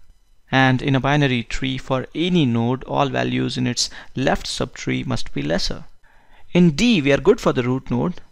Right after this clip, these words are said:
The value in root node is five, and we have one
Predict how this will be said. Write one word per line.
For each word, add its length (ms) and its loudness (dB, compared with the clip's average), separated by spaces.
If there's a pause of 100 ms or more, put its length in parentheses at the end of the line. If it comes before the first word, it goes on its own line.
(300)
The 80 2
value 280 0
in 180 2
root 260 -4
node 160 -2
is 160 -4
five, 540 0 (480)
and 240 0
we 60 0
have 280 -2 (140)
one 340 4